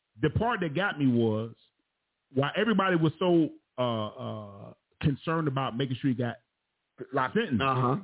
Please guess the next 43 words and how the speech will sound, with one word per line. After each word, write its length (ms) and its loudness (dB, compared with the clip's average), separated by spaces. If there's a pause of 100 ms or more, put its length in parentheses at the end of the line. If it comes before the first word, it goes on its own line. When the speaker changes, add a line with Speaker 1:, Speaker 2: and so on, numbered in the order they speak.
Speaker 2:
uh-huh. 380 0
Speaker 1:
They 100 4
never 240 2
paid 220 2
Speaker 2:
<clears throat> 120 2
Speaker 1:
attention 320 -2 (100)
to 100 2
why 240 0 (180)
they're, 220 0 (340)
they, 140 2
they 200 0
giving 300 0
you 100 6
what 200 0
you 100 2
asked 260 -2
for. 240 0
Speaker 2:
Yeah. 240 0 (160)
Speaker 1:
And 100 2
in 120 4
the 80 2
background, 600 2
they 140 2
have 240 2
a 60 4
whole 220 4
nother 180 0
conversation 680 -2
in, 200 0
in, 140 0
in 100 4
Speaker 2:
Yeah. 120 2
Speaker 1:
the 40 -4
barracks 280 -2
in 60 -6
the 60 -4
back. 260 -4
Speaker 2:
Yeah. 200 0 (100)
Speaker 1:
Like, 220 0
"Listen, 320 -2
bro, 180 -6 (560)
we 100 4
gon-, 180 2